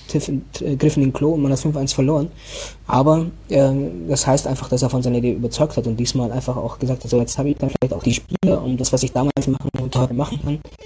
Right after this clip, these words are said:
Und ich fand, die erste Halbzeit war aus Dortmunder Sicht eine taktische Meisterleistung. Nach der Pause wurde es ein bisschen besser. Ähm, weil, weil man auch mit Costa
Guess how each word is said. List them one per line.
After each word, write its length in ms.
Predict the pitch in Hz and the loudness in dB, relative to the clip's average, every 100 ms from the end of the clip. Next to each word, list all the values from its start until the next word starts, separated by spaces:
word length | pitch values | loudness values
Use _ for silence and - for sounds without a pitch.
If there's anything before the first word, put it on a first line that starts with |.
| - - - - | -20 -18 -18 -4
Und 460 | 131 123 120 120 - - | 0 2 2 -2 -8 -10
ich 200 | 139 131 | -6 -4
fand, 340 | - 127 131 - | -2 -2 -2 -2
die 120 | 139 - | -2 -2
erste 240 | 143 - | -4 -6
Halbzeit 400 | 127 131 127 117 | -6 0 0 2
war 280 | - - 113 | 0 0 0
aus 220 | 117 - - | -2 -4 2
Dortmunder 500 | 135 - 135 131 123 - - - | 0 2 2 2 0 -2 -8 -4
Sicht 560 | 117 117 139 - - | -2 2 0 0 -6
eine 180 | 131 113 | -4 -4
taktische 360 | - 139 - 110 | -2 -4 -2 0
Meisterleistung. 800 | - - - 92 - 110 120 | 0 -2 -4 -4 -4 -2 -2
Nach 160 | 127 127 | -2 0
der 100 | - | 0
Pause 400 | 135 135 139 135 | 2 2 4 2
wurde 160 | 131 - | 2 0
es 80 | - | 0
ein 60 | |
bisschen 220 | 127 123 113 | 2 2 2
besser. 280 | 120 202 202 - - - - - - - - - | 2 0 -4 -12 -14 -14 -14 -20 -20 -20 -16 -4
Ähm, 400 | 151 135 131 123 - | 0 2 2 0 0
weil, 180 | 123 113 | 0 0
weil 160 | 120 | 0
man 140 | 117 113 | 0 -2
auch 140 | 113 - - | -6 -12 -8
mit 200 | 120 123 | -8 -4
Costa 460 | 131 - 139 135 | -4 0 0 0